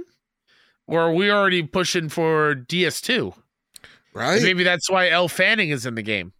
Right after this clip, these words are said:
Speaker 1: Maybe she's also in the movie.
Speaker 2: Ooh.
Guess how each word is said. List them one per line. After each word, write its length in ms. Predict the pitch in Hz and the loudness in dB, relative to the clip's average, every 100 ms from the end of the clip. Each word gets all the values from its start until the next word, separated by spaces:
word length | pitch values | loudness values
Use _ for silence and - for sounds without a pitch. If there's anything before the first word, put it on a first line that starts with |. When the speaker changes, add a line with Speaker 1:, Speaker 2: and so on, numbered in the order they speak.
| _ | _
Speaker 1:
Maybe 240 | 117 120 131 | -4 -4 -2
she's 240 | 156 156 | -2 -2
also 260 | 120 120 139 | -4 -4 -8
in 80 | 170 | -6
the 80 | |
movie. 360 | 180 240 160 - _ _ _ - 139 226 339 349 285 196 | -4 -6 -8 -12 _ _ _ -16 -12 -6 -4 -2 -2 0
Speaker 2:
Ooh. 1300 | 165 143 139 127 120 117 113 107 104 101 98 95 92 | 0 0 0 0 0 -2 -4 -4 -6 -8 -10 -12 -14